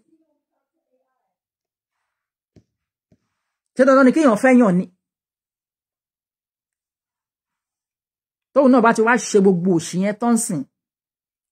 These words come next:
kò ní, kò ní wọ Kristẹni o, kò ní, you know, Christian ni already anyway, kò ní wọ ṣẹ̀ṣe o, á kàn di alájà ni, wọ́n ṣe máa ń ṣe nìyẹn. Mo tún repeat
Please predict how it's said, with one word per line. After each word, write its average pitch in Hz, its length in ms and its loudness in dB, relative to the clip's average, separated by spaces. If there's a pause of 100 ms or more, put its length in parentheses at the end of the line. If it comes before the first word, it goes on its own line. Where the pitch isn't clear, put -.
(120)
kò - 140 -10
ní, 170 140 -6 (180)
kò - 200 -12
ní 202 100 2
wọ 240 240 2
Kristẹni 220 420 -2
o, 180 100 2 (520)
kò 170 60 -8
ní, 185 120 0 (180)
you 226 120 2
know, 156 200 -2
Christian 247 400 -2
ni 180 60 -2
already 180 320 0
anyway, 165 320 -2 (180)
kò - 140 -10
ní 214 100 4
wọ 285 180 2
ṣẹ̀ṣe 190 340 -4
o, 170 100 -4 (520)
á 180 120 -6
kàn 190 240 -6
di 156 140 -10
alájà 156 520 -8
ni, 151 120 -16
wọ́n 196 200 -4
ṣe 196 80 -6
máa 180 160 -4
ń 190 40 -2
ṣe 175 160 -6
nìyẹn. 147 320 -12 (2500)
Mo 202 140 0
tún 277 280 0
repeat 240 500 -2